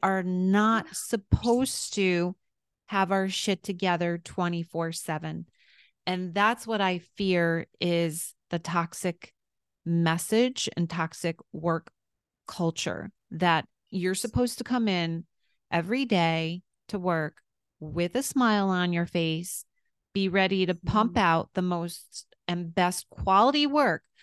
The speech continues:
Speaker 1: regardless of whether your kid was just throwing up on the way out the door, or regardless if you
Speaker 2: Mm-hmm.
Speaker 1: just got divorced or your mom, you just found out your elderly mom has cancer or whatever the case is. Leave
Speaker 2: Right.
Speaker 1: all that stuff at the door,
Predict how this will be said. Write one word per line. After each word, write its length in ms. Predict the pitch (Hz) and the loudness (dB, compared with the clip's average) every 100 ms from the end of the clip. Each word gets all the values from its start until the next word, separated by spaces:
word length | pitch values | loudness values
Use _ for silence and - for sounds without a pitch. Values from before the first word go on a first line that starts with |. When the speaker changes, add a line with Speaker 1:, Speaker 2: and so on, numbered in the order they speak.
| _ - | _ -6
Speaker 1:
regardless 640 | 185 196 226 285 320 320 | 0 4 4 2 0 2
of 200 | 311 254 | 2 2
whether 300 | 254 240 240 | 2 4 2
your 220 | 214 208 | 2 -4
kid 340 | - 233 208 - | -2 -4 -4 -4
was 320 | 214 226 - | 0 0 0
just 280 | 226 214 - | 0 0 0
throwing 400 | 196 202 240 233 | 2 4 4 6
up 200 | 185 196 | 6 4
on 160 | 190 190 | 2 0
the 60 | |
way 180 | 185 185 | 2 2
out 180 | 185 214 | 2 0
the 60 | 240 | 2
door, 460 | 254 180 160 220 - _ _ _ _ _ | 4 4 2 -2 -6 _ _ _ _ _
or 320 | 202 202 190 | 4 6 6
regardless 560 | 180 175 185 190 247 247 | 2 0 0 2 0 -2
if 140 | 247 | -4
you 120 | 233 220 | -4 2
Speaker 2:
Mm-hmm. 40 | |
Speaker 1:
just 380 | 220 214 - - | 4 4 0 0
got 240 | 202 202 | 2 2
divorced 500 | 190 180 170 165 - | 0 0 0 0 -2
or 60 | 175 | -2
your 160 | 175 | 0
mom, 460 | 185 185 202 208 208 | 4 6 6 4 0
you 140 | 190 190 | 0 0
just 180 | 196 | 0
found 180 | 208 196 | 0 2
out 160 | 196 - | 2 2
your 380 | 196 190 180 - _ _ _ | 2 2 0 -4 _ _ _
elderly 400 | - 190 208 202 | 0 2 2 2
mom 300 | 190 185 185 | 4 4 6
has 180 | 196 190 | 4 2
cancer 340 | - 190 185 | -2 -2 0
or 100 | - | 0
whatever 380 | 254 285 294 294 | 0 2 0 -2
the 100 | 262 | -6
case 380 | - 254 240 - | -4 -4 -4 -2
is. 340 | 254 - - _ _ _ - | -2 -2 -8 _ _ _ -14
Leave 340 | 165 196 240 | -4 2 4
Speaker 2:
Right. 60 | 269 | 6
Speaker 1:
all 120 | 294 | 8
that 200 | 302 311 | 6 4
stuff 280 | - 285 269 | 2 0 2
at 120 | 262 | 0
the 80 | 254 | 0
door, 460 | 226 185 156 175 | 2 4 4 2